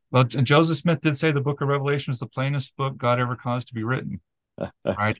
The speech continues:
Speaker 1: So I, uh, to me, that's Joseph calling us out as readers saying, "Hey, if this book doesn't make sense to you, read it again,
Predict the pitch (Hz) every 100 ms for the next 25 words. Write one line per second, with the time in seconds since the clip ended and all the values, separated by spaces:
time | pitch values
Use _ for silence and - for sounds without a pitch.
0 | - 117 107 107 110 107 113 107 131 156
1 | 160 127 127 - 117 123 139 123 117 -
2 | _ - 113 - 120 120 113 113 123 -
3 | 113 113 117 - 107 101 101 123 127 101
4 | 101 - 104 98 117 107 107 120 120 -
5 | 131 123 123 120 113 117 104 120 123 -
6 | 104 101 101 _ _ _ - 98 113 113
7 | 107 113 95